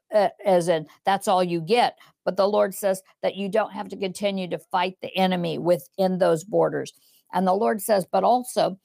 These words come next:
he says, "I'm stretching the tent peg." So there's an enlargement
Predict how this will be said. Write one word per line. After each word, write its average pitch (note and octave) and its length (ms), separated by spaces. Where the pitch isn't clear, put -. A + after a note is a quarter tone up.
he G3 120
says, F#3+ 300
"I'm E3+ 100
stretching F#3+ 520
the F3 80
tent - 300
peg." - 280
So F3+ 140
there's F3+ 220
an F3+ 120
enlargement F3+ 920